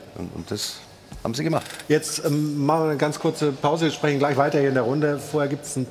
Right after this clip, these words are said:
Speaker 2: paar Informationen von unserem Wettspielpartner. Bitte schön. Da sind wir wieder hier bei uns in der Runde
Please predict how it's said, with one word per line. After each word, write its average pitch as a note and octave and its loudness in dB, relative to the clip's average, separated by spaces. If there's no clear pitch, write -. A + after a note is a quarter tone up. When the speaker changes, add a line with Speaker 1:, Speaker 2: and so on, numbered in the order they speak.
Speaker 2:
paar - -2
Informationen D3 0
von C3 0
unserem B2 0
Wettspielpartner. - -6
Bitte - -10
schön. - -12
Da F#3 4
sind G#3 4
wir A3+ 4
wieder G#3 6
hier A3 4
bei G#3+ 4
uns G#3+ 4
in G#3 4
der G3+ 4
Runde A#3+ 4